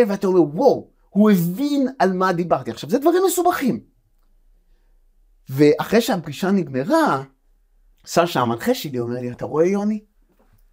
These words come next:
אנשים טיפשים, הם מתרשמים כשהם לא מבינים משהו.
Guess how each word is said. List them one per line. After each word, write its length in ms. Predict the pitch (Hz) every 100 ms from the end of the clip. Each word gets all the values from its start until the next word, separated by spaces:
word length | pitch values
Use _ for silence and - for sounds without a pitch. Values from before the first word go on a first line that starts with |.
| _ _ _ _ _ -
אנשים 420 | 127 131 - 277
טיפשים, 640 | 175 165 - 262 233 214 214 _ _ -
הם 160 | 202
מתרשמים 720 | 202 160 156 - - 185 208 180
כשהם 340 | - 135 127
לא 120 | 139
מבינים 460 | 135 113 107 98 95
משהו. 320 | 95 -